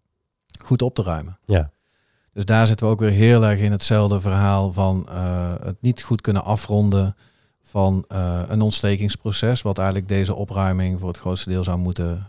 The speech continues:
Speaker 1: eh, gaan doen.
Speaker 2: Nou, realiseer ik me net dat ik als, als beginnend fysiotherapeut, in opleiding als fysiotherapeut, eh, tijdens mijn stages en dergelijke, eigenlijk nooit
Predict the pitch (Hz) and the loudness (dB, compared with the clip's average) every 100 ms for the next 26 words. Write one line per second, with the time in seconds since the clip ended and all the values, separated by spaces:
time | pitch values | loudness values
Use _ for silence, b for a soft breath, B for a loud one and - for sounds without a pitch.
0 | - 85 82 85 101 _ _ - 95 107 | -12 -8 -8 -8 -10 _ _ -6 0 4
1 | 104 82 _ - 107 104 101 90 113 110 | 4 0 _ -4 2 2 0 -2 0 2
2 | 92 113 127 92 87 82 95 - - 92 | 2 2 2 2 0 0 -2 -4 -6 -6
3 | - 98 - _ _ - 92 - - _ | -4 -8 -10 _ _ -6 -4 -4 -8 _
4 | 92 90 - - 98 92 92 95 87 - | -8 -6 -6 -8 -6 -2 2 2 0 0
5 | 117 101 - 98 90 95 92 82 80 78 | 0 0 2 0 2 2 2 -2 -6 -6
6 | 90 87 95 92 92 90 - 98 78 - | -4 0 2 2 2 -2 -2 -2 -2 -2
7 | 92 82 87 87 80 - 85 82 78 76 | -2 0 0 0 -2 -6 -6 -4 -6 -8
8 | - 82 73 78 - 95 92 85 78 85 | -8 -8 -8 -10 -4 0 0 0 -2 -2
9 | 87 85 82 82 85 80 B B B B | 0 0 -2 -4 -8 -12 B B B B
10 | B B _ 110 120 110 90 92 113 127 | B B _ -2 2 2 0 2 4 4
11 | - - | 0 -12